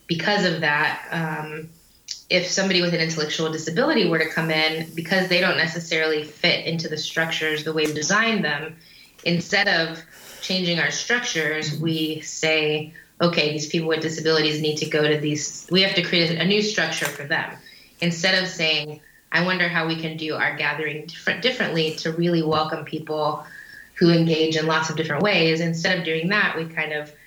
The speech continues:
Speaker 1: create a segregated space where people with disabilities can go.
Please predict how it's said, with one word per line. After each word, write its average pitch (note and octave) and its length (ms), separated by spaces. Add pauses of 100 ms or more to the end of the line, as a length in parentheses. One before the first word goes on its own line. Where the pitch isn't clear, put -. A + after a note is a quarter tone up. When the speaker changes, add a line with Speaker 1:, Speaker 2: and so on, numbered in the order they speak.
(240)
Speaker 1:
create E3+ 300
a E3 60
segregated D3+ 840
space D3+ 720
where D3+ 340
people D3+ 640 (340)
with E3 200
disabilities D3+ 680
can C#3 200
go. D#3 360